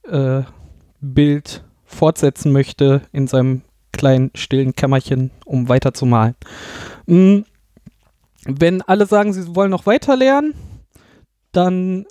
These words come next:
geht der Lehrer hin und legt die nächste Reihe Lektionen aus. Dann wird wieder gefragt, wollt ihr noch weiter lernen oder wollt ihr, äh, das Gelernte umsetzen?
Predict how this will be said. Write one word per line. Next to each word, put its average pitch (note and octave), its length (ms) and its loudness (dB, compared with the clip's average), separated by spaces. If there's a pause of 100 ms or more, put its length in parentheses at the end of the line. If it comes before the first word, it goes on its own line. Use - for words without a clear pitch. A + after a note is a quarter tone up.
(540)
geht F3+ 280 2
der E3+ 160 4
Lehrer F3+ 300 4
hin G#3+ 300 2
und F3+ 240 -4
legt E3 280 -2
die E3 160 -2
nächste D#3 420 -4
Reihe C#3 260 0
Lektionen D3+ 640 -4
aus. A#2+ 500 -8 (140)
Dann C3+ 180 -4
wird C#3 160 -4
wieder C#3+ 180 -2
gefragt, G3+ 720 -2 (680)
wollt C#3+ 160 -6
ihr C#3+ 60 -2
noch C#3 160 -2
weiter G#3+ 280 2
lernen G3+ 500 2 (320)
oder C#3+ 500 0 (160)
wollt C#3+ 300 -4
ihr, C#3 460 -4
äh, C3+ 260 -4
das - 240 -8
Gelernte C#3 440 -2
umsetzen? C#4 680 0